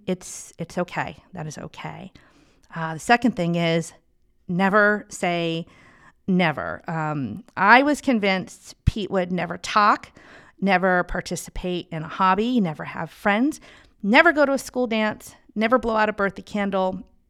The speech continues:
never understand Christmas or Halloween, never be accepted by his peers, never cook his own meal, and never swim, and never say, "I love you." And I was, I was wrong. I mean, thankfully, I was very,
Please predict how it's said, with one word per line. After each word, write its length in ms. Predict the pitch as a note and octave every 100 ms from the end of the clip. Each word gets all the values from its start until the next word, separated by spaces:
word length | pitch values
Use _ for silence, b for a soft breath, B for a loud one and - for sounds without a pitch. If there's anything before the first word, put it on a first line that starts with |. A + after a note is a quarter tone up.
| _ -
never 300 | G#3 G#3 G#3+
understand 560 | G#3+ G#3 - G#3 F#3+
Christmas 420 | - G3+ - F#3+
or 80 | -
Halloween, 760 | - G#3 G#3 A#3+ B3+ B3 A#3+ - _ _ _ _ _ _ -
never 260 | G#3+ A#3+
be 180 | A#3 A3
accepted 460 | G#3+ - G3+ G#3 F#3
by 160 | F#3
his 200 | F#3 F3
peers, 540 | - A3+ G#3+ G#3+ G#3 - b b b b
never 220 | G#3 G#3 G3
cook 240 | - G#3+
his 160 | F#3 F#3+
own 160 | F3+
meal, 380 | B3 D4 D4 D4 _ G3+
and 140 | G3
never 180 | F3+ G3
swim, 360 | - A3 G#3+ G3+
and 140 | F#3+
never 200 | F#3+ F3+
say, 200 | - F3
"I 20 | E3+
love 180 | D#3
you." 140 | D3+ D#3
And 400 | F3 F#3 F3+ F3+ B B B B B _ -
I 180 | A3+ E4
was, 300 | E4 C4+ -
I 100 | G#3+
was 180 | B3+ -
wrong. 340 | B3 A3 G3+ -
I 60 | A#3+
mean, 160 | A3+ F#3+
thankfully, 400 | A#3+ A#3 A#3 -
I 100 | G3+
was 260 | G3+ F#3 B B _
very, 500 | F#3+ B3 F#3 G#3+ F#3